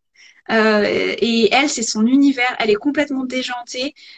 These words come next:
Elle a un truc avec les fantômes. Et du coup, tous les vendredis, elle, euh, fait la, la, la, la, la... enfin, elle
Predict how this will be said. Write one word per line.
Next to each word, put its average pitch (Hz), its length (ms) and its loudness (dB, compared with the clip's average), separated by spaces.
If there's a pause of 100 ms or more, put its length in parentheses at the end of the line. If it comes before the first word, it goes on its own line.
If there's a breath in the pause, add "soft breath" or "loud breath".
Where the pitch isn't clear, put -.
(100)
Elle 220 160 0
a 214 80 6
un 226 100 6
truc 302 320 -2
avec 214 200 0
les 214 80 2
fantômes. 277 560 -4
Et 214 120 -6
du 202 120 -6
coup, - 160 -16
tous - 140 -10
les 247 100 -6
vendredis, 233 540 -4
elle, 196 220 0
euh, 190 220 -4
fait 240 220 -12
la, 196 260 -6 (320 loud breath)
la, 190 460 -6
la, 156 400 -14 (200)
la, 180 320 -10
la... 196 120 -8 (320)
enfin, 226 260 2
elle 220 80 4